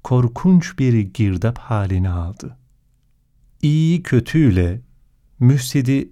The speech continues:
ıslahçı ile beraber yutacak korkunç bir girdap.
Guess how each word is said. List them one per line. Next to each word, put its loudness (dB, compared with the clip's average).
ıslahçı -2
ile 0
beraber 0
yutacak 0
korkunç 0
bir 2
girdap. -4